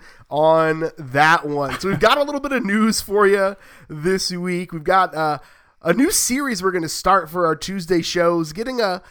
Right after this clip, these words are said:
inspired last week by our interview with Last Han-, uh, Last Stand Hat Company. Uh, we'll down the forty and we'll bang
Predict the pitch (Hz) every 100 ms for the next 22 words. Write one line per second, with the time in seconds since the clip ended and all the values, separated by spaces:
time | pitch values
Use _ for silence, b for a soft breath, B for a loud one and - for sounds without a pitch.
0 | b b b b 190 175 - - 220 269
1 | 165 131 143 165 170 - 170 147 156 156
2 | 156 170 160 160 131 147 156 - - 139
3 | 156 156 - 147 175 190 - 185 180 139
4 | 160 165 - 156 156 156 156 151 B B
5 | 139 151 151 156 175 170 - 160 165 160
6 | 135 151 151 143 120 135 156 170 170 180